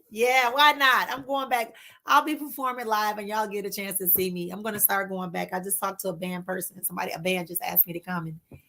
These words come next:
help them out on the weekends for a while.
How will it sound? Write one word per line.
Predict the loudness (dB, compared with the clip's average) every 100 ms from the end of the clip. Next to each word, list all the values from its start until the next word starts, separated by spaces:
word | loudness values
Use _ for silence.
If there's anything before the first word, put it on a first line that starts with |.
| _ -4
help | -2 0
them | 2
out | 2
on | 2
the | 2
weekends | 2 2 -2 -4 -6 -8 -8
for | -2
a | 0
while. | 0 0 -4 -8